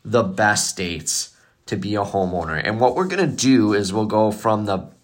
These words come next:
the top ten, or the, uh, the bottom of the top ten to number one, okay? So we'll work it, uh, bottoms up.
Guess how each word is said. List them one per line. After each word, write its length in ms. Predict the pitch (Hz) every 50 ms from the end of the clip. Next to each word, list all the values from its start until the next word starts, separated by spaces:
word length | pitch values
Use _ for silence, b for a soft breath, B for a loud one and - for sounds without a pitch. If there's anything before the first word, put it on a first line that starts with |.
| _ _ -
the 200 | - 101 95 - _ _ _ _
top 400 | - - - 117 104 - - -
ten, 500 | - - - 110 110 101 92 90 92 92
or 200 | 107 104 104 95 - B B B B B B B B B B B
the, 240 | - 104 107 110 104
uh, 160 | 95 - -
the 140 | 113 123 123
bottom 260 | 120 120 127 123 123
of 60 | 120
the 80 | 117 -
top 240 | 120 117 104 - -
ten 240 | - 110 107 107
to 100 | 104 107
number 300 | 98 104 104 101 95 101
one, 260 | 95 98 92 82 - - - _ _ _ _ _ _ - -
okay? 340 | 92 92 - 101 101 101 - - B B B B B B
So 160 | - - 92
we'll 100 | 92 95
work 220 | 101 110 110 110 113
it, 160 | 107 - 107
uh, 160 | 101 95 92
bottoms 480 | 92 - 104 104 110 110 107 107 - 95
up. 280 | - - - - _